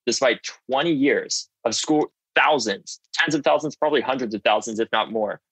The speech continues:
of school resource officers being in schools hasn't stopped a single school,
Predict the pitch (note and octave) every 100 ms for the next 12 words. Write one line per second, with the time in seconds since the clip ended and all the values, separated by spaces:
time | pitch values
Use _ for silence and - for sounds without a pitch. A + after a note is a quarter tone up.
0 | - - D3 C3+ C#3+ - A2+ A2+ A#2 B2
1 | G#2 A2 A2+ G2+ - A#2 B2 C3 - _
2 | _ _ - C#3 C#3+ B2+ - B2+ B2 A2+
3 | B2+ A#2+ - A#2+